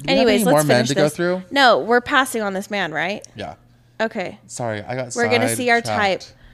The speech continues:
Speaker 2: type. Okay, I'll read us our type.
Speaker 1: Okay, I can't wait.
Speaker 2: Nice guys. You love guys who put their coats over a puddle for you. The type of men who would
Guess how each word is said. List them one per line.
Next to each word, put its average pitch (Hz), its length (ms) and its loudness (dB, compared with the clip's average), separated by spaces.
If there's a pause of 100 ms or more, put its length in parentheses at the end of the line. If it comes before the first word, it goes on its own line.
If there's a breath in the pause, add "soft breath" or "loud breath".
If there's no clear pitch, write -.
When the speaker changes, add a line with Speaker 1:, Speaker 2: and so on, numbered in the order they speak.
(280 soft breath)
Speaker 2:
type. 226 120 2
Okay, 226 160 2
I'll 196 180 2
read 208 180 0
us 208 280 -2
our - 160 -4
type. - 320 -8
Speaker 1:
Okay, 113 180 -4
I 107 40 -2
can't 104 200 -6
wait. 73 180 -8 (640)
Speaker 2:
Nice 240 480 2
guys. 185 720 0 (300)
You 269 240 0
love 403 220 2
guys 254 300 4
who 247 100 -12
put - 260 -6
their 220 140 2
coats 214 480 -4
over 208 240 0
a 196 60 2
puddle 196 340 -6
for 190 160 -8
you. - 240 -6
The 190 80 -8
type 214 300 -4
of 311 100 -2
men 220 260 0
who 220 120 -4
would 202 100 0